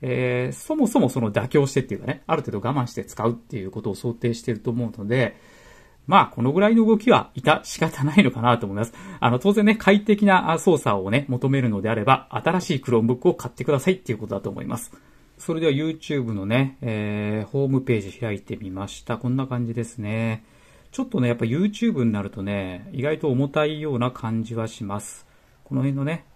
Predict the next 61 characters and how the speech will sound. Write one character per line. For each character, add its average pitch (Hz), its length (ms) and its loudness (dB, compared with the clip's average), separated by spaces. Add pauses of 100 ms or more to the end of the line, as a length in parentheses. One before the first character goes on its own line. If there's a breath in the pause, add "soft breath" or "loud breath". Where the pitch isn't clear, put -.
サ - 220 -6
ム 131 80 2
ネ 143 80 0
イ 131 80 2
ル 117 80 -4
の 101 140 -6
表 104 180 -8
示、 104 200 -6 (640)
少 123 100 -4
し 107 200 -12 (220)
待 104 160 -8
た 110 100 -4
さ 113 160 -6
れ 107 100 -6
る - 200 -10
感 101 180 -12
じ 98 80 -10
あ 95 60 -10
り 98 80 -12
ま 101 100 -8
す - 100 -14
ね。 131 320 -2 (720 soft breath)
こ - 140 -6
ん 113 100 0
な 113 120 0
感 113 180 -2
じ 110 100 -6
で 113 100 -2
す - 140 -14
ね。 95 480 -8
ま 117 100 -6
あ、 - 40 -6
ち - 80 -4
ょ - 20 -4
っ 240 40 -10
と - 140 -2
ラ 113 140 0
ム 202 140 4
が 254 100 6
四 226 220 4
ギ 214 80 0
ガ 233 80 0
っ 226 40 -2
て 233 140 -6
い - 20 0
う 120 40 0
の 98 60 -4
が - 60 -14
少 - 200 -6
な 123 180 0
い 113 80 -2
の 98 100 -4
か - 200 -12
も 104 140 -6
し - 220 -14
れ - 120 -10
な - 160 -10
い - 200 -16
で - 120 -18
す - 160 -20
ね。 131 480 -2